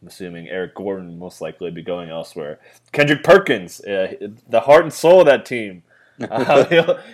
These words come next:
he'll, he's likely, uh, off to greener pastures. So they, I think they gotta go with a, a wing or some backcourt help. Um, so, and they kinda made their bed with the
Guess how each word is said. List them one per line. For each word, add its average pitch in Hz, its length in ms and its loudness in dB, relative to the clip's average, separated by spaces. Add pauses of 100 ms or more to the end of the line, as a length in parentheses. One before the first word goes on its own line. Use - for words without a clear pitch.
(200)
he'll, 147 400 -6 (300)
he's 127 160 -2
likely, 110 480 -6
uh, - 40 -14
off 104 480 -10
to 107 140 -16
greener 101 340 -16
pastures. 98 760 -16
So 107 500 -6
they, 135 320 -6 (180)
I 117 100 -4
think 117 200 -10
they 104 80 -8
gotta 101 240 -6
go 98 180 -10
with 90 160 -12
a, 87 40 -12
a 87 280 -10
wing 98 400 -14
or 90 140 -18
some 104 260 -20
backcourt 98 600 -10
help. 87 300 -14 (520)
Um, 85 420 -20
so, 98 320 -16
and 98 100 -20
they 90 60 -14
kinda 92 240 -14
made 92 260 -14
their 87 100 -14
bed 92 300 -10
with 90 180 -18
the 80 140 -12